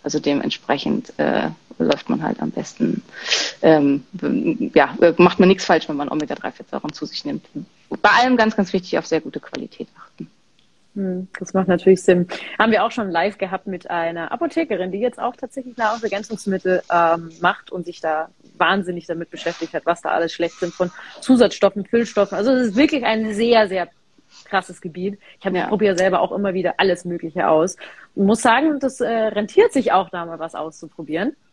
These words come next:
Speaker 2: Jetzt kommen wir mal zur nächsten Frage. Ähm, kommt jetzt quasi aufgrund des Buchs von Anthony Williams, der auch über Schilddrüse geschrieben hat. Und zwar, ähm, betrachtet er ja diesen Epstein-Barr-Virus als Auslöser für Hashimoto.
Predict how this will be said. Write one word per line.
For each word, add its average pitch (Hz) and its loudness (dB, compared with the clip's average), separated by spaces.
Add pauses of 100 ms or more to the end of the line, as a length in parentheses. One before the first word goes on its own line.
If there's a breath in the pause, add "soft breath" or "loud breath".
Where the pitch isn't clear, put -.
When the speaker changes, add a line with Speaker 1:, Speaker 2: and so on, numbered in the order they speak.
(320)
Speaker 2:
Jetzt - -18
kommen 240 -2
wir 240 0
mal 208 0
zur 196 -4
nächsten 202 -2
Frage. 185 0 (320 loud breath)
Ähm, 202 4
kommt 269 0
jetzt - -8
quasi 233 -6 (260)
aufgrund 226 -4
des 233 -4
Buchs 302 -4
von 233 -8
Anthony 226 -6
Williams, 208 -2
der 196 -6
auch 185 -6
über 202 -6
Schilddrüse 190 -4
geschrieben 190 -4
hat. 277 -2 (340 loud breath)
Und 202 4
zwar, 190 2
ähm, 208 4
betrachtet 214 0
er 214 2
ja 247 6
diesen 196 -8
Epstein-Barr-Virus 208 -6
als - -14
Auslöser 240 -2
für 202 -10
Hashimoto. 196 -2